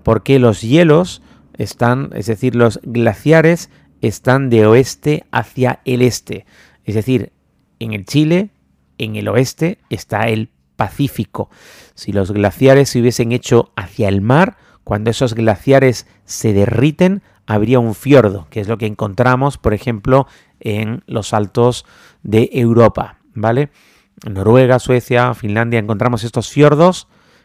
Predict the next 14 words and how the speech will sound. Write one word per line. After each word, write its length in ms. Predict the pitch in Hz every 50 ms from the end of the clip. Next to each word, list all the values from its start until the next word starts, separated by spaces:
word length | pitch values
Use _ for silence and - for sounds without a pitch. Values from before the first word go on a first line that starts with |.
| _ _ _
que 120 | - 107
están 400 | 92 92 - - 117 117 131 - - _ -
hacia 460 | 113 101 - - 117 117 117 - - _ _ -
el 220 | - 113 107 104
mar. 320 | 107 110 101 98 98 - _ _ _ _ _ _ _ _ _ _ -
Eran 320 | - 123 117 123 120 120 -
antiguos 500 | - 123 107 95 135 127 131 135 123 - _ -
glaciares 840 | 131 117 113 135 123 135 110 - - 147 147 156 180 190 180 - -
que 120 | - 120
dejaron 460 | 104 104 - - 120 117 120 127 - _
orillada 720 | - 127 120 113 107 101 110 123 123 123 127 139 156 156 _ _ _ _ _ _ _ _
toda 440 | - 120 113 113 113 110 - - _ -
esa 240 | 120 - - 113 -
tierra 720 | _ _ - 123 131 151 151 151 151 165 185 196 226